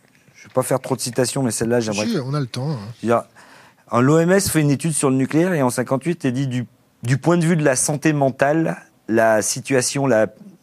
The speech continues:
Speaker 1: la solution les plus satisfaisantes pour l'avenir des utilisations pacifiques de l'énergie atomique serait de voir monter une nouvelle génération qui aurait appris à s'accommoder de l'ignorance et de l'incertitude.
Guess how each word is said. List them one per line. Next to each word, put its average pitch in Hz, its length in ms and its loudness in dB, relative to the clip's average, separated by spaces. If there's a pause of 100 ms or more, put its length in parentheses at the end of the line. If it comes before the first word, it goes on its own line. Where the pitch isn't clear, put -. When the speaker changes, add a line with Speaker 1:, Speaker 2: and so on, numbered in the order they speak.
(300)
Speaker 1:
la 120 120 -2
solution 156 480 0
les 120 160 0
plus 156 300 -4
satisfaisantes 135 720 -2
pour 120 100 -2
l'avenir 120 460 0
des 104 160 -4
utilisations 120 500 -2
pacifiques 123 540 -4
de 110 100 0
l'énergie 110 380 0
atomique 113 480 -4 (560)
serait 139 320 0
de 143 100 2
voir 131 220 2
monter 156 340 2
une 160 140 2
nouvelle 175 240 4
génération 147 680 2
qui 143 160 0
aurait 123 460 4 (160)
appris 170 340 0
à 151 60 2
s'accommoder 135 720 0
de 120 120 -2
l'ignorance 123 680 0
et 117 100 -6
de 113 80 -4
l'incertitude. 110 640 -8